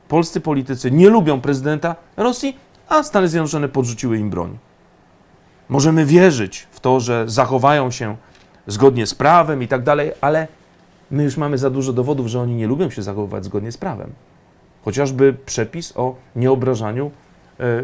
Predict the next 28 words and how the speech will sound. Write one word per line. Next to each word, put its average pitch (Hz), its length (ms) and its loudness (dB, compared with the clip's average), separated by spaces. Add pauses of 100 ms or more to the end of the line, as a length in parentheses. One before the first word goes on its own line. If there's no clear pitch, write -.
(300)
głów 120 300 -6
państw 139 500 -6
jest 101 200 -8
łamany 104 380 -8
w - 60 -20
Polsce. - 420 -14 (760)
E, 107 160 -8 (640)
niektórzy 113 340 -6
to 131 120 -2
ostentacyjnie 135 800 -2
wręcz 101 260 -10
robią 107 220 -6
i 113 40 -6 (440)
krzyczą, 139 300 -2
że 139 120 -4
są 151 140 -4
z - 60 -12
tego 160 220 0
dumni. 156 560 -2 (520)
Proszę - 140 -6
państwa, 156 160 -4
jak 190 160 -4
można 180 220 -6
być 117 180 -2
dumnym 151 360 -4
z 135 80 -8
łamania 127 380 -4
prawa? 90 420 -14